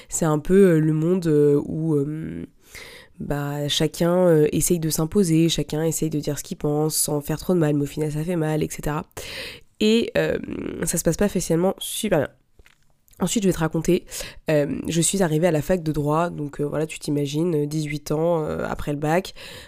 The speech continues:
hop, euh, fac de droit. Euh, je t'avoue que juste, euh, à ma pré-rentrée de, hum, ma fac de droit, j'ai eu un accident de voiture, euh, pour lequel en fait j'ai une cicatrice maintenant sur le visage, qui se voit peut-être pas trop, mais moi je, je la vois parce que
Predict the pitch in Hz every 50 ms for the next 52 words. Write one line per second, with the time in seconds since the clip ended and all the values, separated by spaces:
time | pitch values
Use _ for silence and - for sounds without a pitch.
0 | - - - - 170 175 - - - - - 156 151 147 147 151 147 135 - -
1 | 180 175 160 170 160 156 147 156 170 - - _ _ _ _ - - - - -
2 | - - - - - 151 151 147 147 147 147 147 - 170 170 202 226 202 196 165
3 | 151 147 156 214 247 247 - - - - - - - 160 151 - - 160 160 156
4 | - - 185 170 170 165 - - 185 185 180 - - 180 165 160 147 143 143 143
5 | 151 156 - - - - - - - - - 160 156 - - 165 160 165 156 156
6 | 151 160 170 185 196 - - 160 151 151 151 151 147 151 156 - - - 185 185
7 | 170 165 156 - - 147 - 190 - - _ _ _ _ _ _ - - - 82
8 | 85 80 - - 156 151 147 - 165 170 156 139 - 160 165 156 151 143 147 147
9 | 147 139 - - - 160 147 - - - - 160 147 151 160 160 - - 151 143
10 | 139 139 139 143 160 180 202 - _ _ - - 190 208 208 208 - 220 - 214
11 | 208 - 190 196 - - 214 196 175 156 156 165 170 165 151 151 147 147 143 -
12 | 143 143 151 160 156 156 180 175 - 165 - - - 147